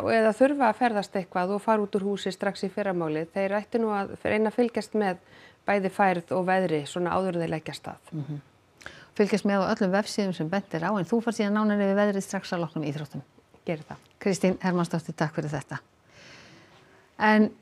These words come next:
Speaker 2: frestur til að skrá kílómetrastöðu fyrir rafbíla, tengiltvinnbíla og vetnisbíla rennur út í lok vikunnar. Nýtt fyrirkomulag krefst þess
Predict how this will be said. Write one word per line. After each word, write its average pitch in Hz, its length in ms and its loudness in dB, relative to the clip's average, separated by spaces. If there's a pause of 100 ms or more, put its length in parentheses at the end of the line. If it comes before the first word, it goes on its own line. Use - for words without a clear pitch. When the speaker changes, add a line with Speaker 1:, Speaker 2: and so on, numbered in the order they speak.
(160)
Speaker 2:
frestur 320 480 2
til 294 160 4
að 214 80 2
skrá 254 240 2 (160)
kílómetrastöðu 196 800 2
fyrir 185 240 2
rafbíla, 190 560 2
tengiltvinnbíla 196 720 0
og 175 140 -2
vetnisbíla 175 500 -2
rennur 190 320 2
út 175 160 -2
í 175 80 0
lok 165 320 -2
vikunnar. 170 480 0
Nýtt 156 400 -4
fyrirkomulag 156 560 -4
krefst 175 320 -4
þess 190 300 -4